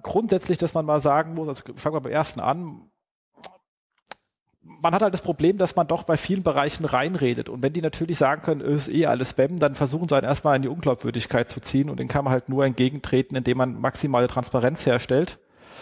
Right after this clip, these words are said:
um Glaubwürdigkeiten zu sichern. Allerdings die Leute auch nicht zu sehr verwirrt mit, ähm, also wenn man die kom-, ganze Komplexität aufzeigt, dann wird es halt auch schnell verwirrend. Äh, das muss man eine gute Balance finden, ist aber wichtig,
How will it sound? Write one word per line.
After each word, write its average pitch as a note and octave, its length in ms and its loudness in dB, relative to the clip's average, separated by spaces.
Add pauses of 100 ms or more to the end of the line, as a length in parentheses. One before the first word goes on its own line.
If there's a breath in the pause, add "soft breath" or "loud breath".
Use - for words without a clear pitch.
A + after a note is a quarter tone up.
(220 loud breath)
um C3 160 -2
Glaubwürdigkeiten B2+ 840 0
zu - 140 -2
sichern. C#3+ 400 2
Allerdings C3 480 0
die C#3 60 0
Leute B2 260 2
auch A#2 100 -2
nicht - 360 -8 (140)
zu - 200 -4
sehr B2+ 220 4
verwirrt B2+ 580 -2
mit, B2 400 -6
ähm, B2 520 0 (420)
also A#2+ 180 2
wenn C3+ 60 4
man C#3+ 100 4
die C3+ 60 2
kom-, - 180 -2
ganze E3 340 0
Komplexität D#3 640 0
aufzeigt, C#3 520 -2
dann B2+ 120 -6
wird C#3+ 100 -6
es - 60 -6
halt C#3+ 100 -2
auch A#2+ 100 -4
schnell B2+ 220 2
verwirrend. B2+ 560 0 (760 loud breath)
Äh, C3+ 220 4
das C3 160 -4
muss - 180 -4
man B2+ 280 0
eine B2+ 100 -14
gute D3+ 240 -4
Balance B2+ 400 2
finden, D#3 320 -4
ist B2+ 120 -4
aber B2 280 0
wichtig, - 440 -2